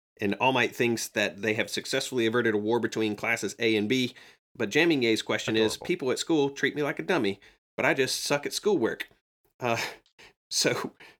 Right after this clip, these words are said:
Speaker 1: President Mike's like, "Ooh, that's a terrific, a tricky one, but there's only one answer." And together, their, uh, recommended course of action, again, is diss him with a rap. And, uh, well, I should say, uh, excuse me,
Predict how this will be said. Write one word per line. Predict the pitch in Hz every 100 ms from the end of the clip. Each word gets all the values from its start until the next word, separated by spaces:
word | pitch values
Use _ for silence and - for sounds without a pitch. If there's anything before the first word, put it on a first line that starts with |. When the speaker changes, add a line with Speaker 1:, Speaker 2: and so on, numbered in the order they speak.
| _ - - - - -
Speaker 1:
President | 151 147
Mike's | 143 143 139
like, | 135 123 -
"Ooh, | 160
that's | 151 170
a |
terrific, | 160 202 202 - - -
a | 139
tricky | - 262 180
one, | 127 127 123
but | 127
there's | 123 123
only | 160 170 165
one | 151 165
answer." | 185 175 120 113 113 - - -
And | 107
together, | 120 120 120 117 - _ _ _ _ _
their, | 101 110 107 104 - -
uh, | 107 98 95
recommended | - 110 104 104 101 98 98 _
course | - 104
of | 87
action, | 110 - 104 87
again, | - 127 135 113 104 -
is | 101 90
diss | 92 87
him | 95
with | 98
a |
rap. | 101 82 82 - _ _
And, | 110 107 -
uh, | 110 101 95 -
well, | 123 107 - _ _ -
I | 113
should | 160
say, | 139 113 104 - _ _ _ -
uh, |
excuse | 82 - 151 -
me, | 82